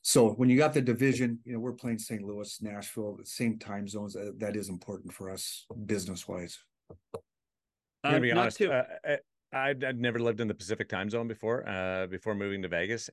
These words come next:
Speaker 2: And the idea that every game, if it's out of the time zone, is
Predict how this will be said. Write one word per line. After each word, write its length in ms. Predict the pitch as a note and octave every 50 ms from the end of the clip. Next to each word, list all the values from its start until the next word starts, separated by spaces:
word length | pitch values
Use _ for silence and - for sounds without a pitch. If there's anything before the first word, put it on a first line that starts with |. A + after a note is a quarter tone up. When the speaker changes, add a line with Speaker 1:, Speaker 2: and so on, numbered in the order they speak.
| _ _
Speaker 2:
And 320 | - G2+ F2+ E2+ F2 E2+ F2 - _ _ - G#2+
the 260 | G#2+ F#2+ G#2 F#2+ F#2+
idea 420 | G#2 A#2 A2 G#2+ A2 A2 G#2+ G#2
that 160 | G2 G2 F2+ - _ _ -
every 300 | - A2+ G#2+ G2+ A#2+ A#2
game, 320 | G2 G#2+ G#2+ A2 A2 A2 G#2
if 160 | - G2+ -
it's 160 | G2 F2+ - -
out 140 | F#2+ G#2
of 60 | G#2 G#2
the 80 | G2+
time 280 | F2 G2 F#2 F#2 F#2+ F#2+
zone, 260 | G#2+ A2 A#2 A#2+ - -
is 180 | - G#2 F#2+